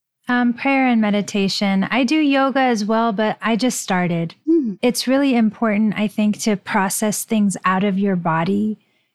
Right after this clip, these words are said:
Speaker 1: because we hold so much in our body.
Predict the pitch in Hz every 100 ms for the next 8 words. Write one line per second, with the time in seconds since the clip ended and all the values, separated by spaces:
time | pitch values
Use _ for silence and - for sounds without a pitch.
0 | - 214 - 220 202 202 208 185 - 196
1 | 202 185 - 214 202 196 202 - 208 190
2 | 185 180 170 180 202 208 214